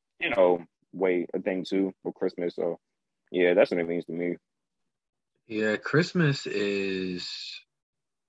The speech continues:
Speaker 2: sort of the same as Thanksgiving to me. It's just a time to just be around the family. Um, except this time you're getting gifts.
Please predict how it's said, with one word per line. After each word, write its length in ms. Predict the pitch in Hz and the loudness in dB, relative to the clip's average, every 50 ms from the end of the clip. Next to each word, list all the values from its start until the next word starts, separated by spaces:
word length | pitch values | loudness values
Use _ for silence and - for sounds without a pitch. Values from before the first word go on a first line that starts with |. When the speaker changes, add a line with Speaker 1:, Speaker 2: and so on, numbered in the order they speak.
| _ _ _ _ _ _ _ _ _ - | _ _ _ _ _ _ _ _ _ -8
Speaker 2:
sort 280 | - - 190 226 240 | 0 4 6 8 8
of 100 | 226 202 | 8 8
the 100 | 180 147 | 8 6
same 360 | 135 - - 135 139 135 127 | 6 4 4 6 6 6 6
as 140 | 120 104 - | 4 0 -2
Thanksgiving 680 | - 113 113 113 107 - - - 101 104 95 98 95 92 87 | -2 -4 -4 -4 -6 -8 -4 0 0 0 0 0 -6 -6 -6
to 160 | - - 87 | -6 -6 -6
me. 260 | 90 104 107 104 98 | -2 -2 0 0 0
It's 140 | 101 101 98 | 0 0 0
just 180 | 120 117 - | 0 2 2
a 60 | 123 - | 0 0
time 400 | - - 117 117 117 117 113 107 | 2 2 4 4 4 4 2 0
to 120 | - 101 | -4 -6
just 240 | 104 107 95 87 87 | -6 -6 -6 -4 -2
be 200 | 98 104 107 104 | 0 2 2 2
around 340 | 98 95 98 104 107 101 92 | 2 0 0 -2 -4 -4 -4
the 60 | 87 | -6
family. 580 | - 95 95 107 110 104 101 98 95 92 90 _ _ - | -4 -2 -2 -2 -2 -4 -4 -6 -8 -10 -10 _ _ -6
Um, 460 | 95 92 95 95 95 92 92 90 - _ _ _ _ _ _ _ _ _ _ _ _ _ _ _ _ _ _ _ _ _ _ _ _ _ | -4 -4 -4 -4 -6 -8 -10 -12 -14 _ _ _ _ _ _ _ _ _ _ _ _ _ _ _ _ _ _ _ _ _ _ _ _ _
except 220 | - - 185 147 160 | 0 2 2 4 4
this 140 | 185 175 | 4 4
time 220 | - 180 170 160 147 | 4 6 6 6 6
you're 80 | 127 | 4
getting 340 | 113 123 143 135 110 95 90 | 4 4 4 4 2 0 -2
gifts. 580 | 87 101 107 123 143 - - - - - - | 0 4 4 4 4 2 -2 -6 -8 -8 -12